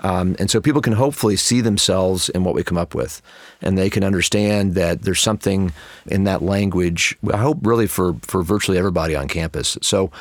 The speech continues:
if done well, I think it's a roadmap. It gives the, the people an insight into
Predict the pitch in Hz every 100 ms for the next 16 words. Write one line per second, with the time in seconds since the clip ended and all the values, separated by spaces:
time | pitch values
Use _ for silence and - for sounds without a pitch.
0 | - - - - 113 143 151 127 127 131
1 | 131 - 104 110 104 98 92 90 104 101
2 | 101 104 - 90 92 90 87 - 87 113
3 | 101 92 - 101 - 98 95 - 92 90
4 | 90 85 87